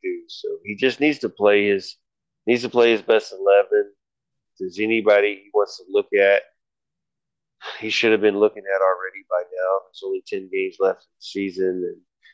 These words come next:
so, uh, just, just give it, just give it your all, and just keep trying to, let's just finish in good form to finish the season.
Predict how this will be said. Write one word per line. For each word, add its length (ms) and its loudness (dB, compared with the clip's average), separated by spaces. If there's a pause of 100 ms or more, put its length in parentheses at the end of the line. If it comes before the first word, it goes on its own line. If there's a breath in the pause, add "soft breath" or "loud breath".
(120 soft breath)
so, 520 -2 (1400 soft breath)
uh, 140 -6 (1300 loud breath)
just, 340 0
just 320 -2 (120)
give 180 4
it, 180 2
just 180 -6
give 180 4
it 140 0
your 200 6
all, 320 6
and 100 -2
just 320 -20
keep 200 -20
trying 300 0
to, 420 -2
let's 160 -4
just 260 -16
finish 400 -6
in 400 -10
good 180 -4 (120)
form 340 -2
to 60 -10
finish 260 -10
the 160 -10
season. 400 -4